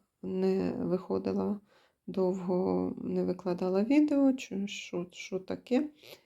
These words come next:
і чому так вийшло. Але я буду намагатися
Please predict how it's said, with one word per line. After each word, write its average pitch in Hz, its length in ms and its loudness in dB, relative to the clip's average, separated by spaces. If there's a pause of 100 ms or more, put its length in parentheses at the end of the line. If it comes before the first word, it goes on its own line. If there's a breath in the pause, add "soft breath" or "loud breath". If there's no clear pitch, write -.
(240 loud breath)
і 190 80 -6
чому 196 380 -2
так 180 380 -6
вийшло. - 420 -4
Але 190 300 4
я 208 360 4
буду 196 280 -2
намагатися 180 800 -4